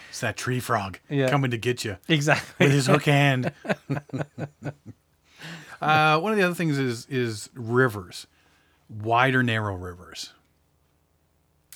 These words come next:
Speaker 1: Do you like a, do you, do you like rivers with rocks, rapids, and waterfalls,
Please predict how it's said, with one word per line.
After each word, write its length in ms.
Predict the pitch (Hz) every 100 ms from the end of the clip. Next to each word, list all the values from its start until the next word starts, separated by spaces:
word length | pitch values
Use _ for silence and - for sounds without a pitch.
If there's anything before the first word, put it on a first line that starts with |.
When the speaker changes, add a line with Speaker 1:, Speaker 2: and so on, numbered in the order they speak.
| - _ _ _ _ _ -
Speaker 1:
Do 100 | 131
you 20 |
like 160 | 113 107
a, 40 | 107 120 123
do 120 | 113
you, 80 | 110
do 140 | 107 113
you 120 | 110
like 220 | 110 101
rivers 300 | 117 104 110
with 240 | 104 104 - - -
rocks, 320 | 123 127 131
rapids, 440 | 123 117 123 127 113
and 100 | 110
waterfalls, 760 | 113 143 151 151 165 220 247